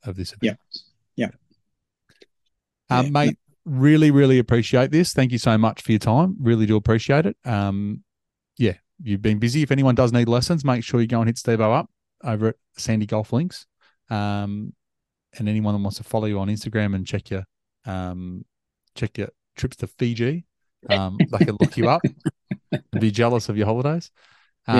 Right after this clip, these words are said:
Speaker 2: that's
Speaker 1: Um,
Speaker 2: it all that's there. Yeah.
Speaker 1: but thanks again, mate. Really appreciate it. Um, and yeah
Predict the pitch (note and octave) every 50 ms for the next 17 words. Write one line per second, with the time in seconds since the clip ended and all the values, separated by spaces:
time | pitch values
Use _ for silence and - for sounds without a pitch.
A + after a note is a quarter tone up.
0 | B2+ B2+ G#2+ G#2+ B2+ A#2+ A#2 - _ _ B2+ B2+ B2+ C3 C3 C3 B2+ B2 - -
1 | B2+ A#2 A2 G2 - _ _ - C3 C3+ D3+ - - - _ _ _ _ _ -
2 | B2+ A#2+ A#2+ - C3 C3 A#2+ - B2+ A2+ A#2+ A2+ A2+ A2+ A#2 B2+ C3+ D3+ C#3 B2
3 | A#2 A#2+ A#2+ B2 A#2 - A#2+ A2+ A2+ - - B2+ B2+ C#3+ D#3+ F3 F#3+ - _ -
4 | - G#2 G2+ G2+ G2+ G2 G2 F#2+ - - G2+ G2 A#2+ C#3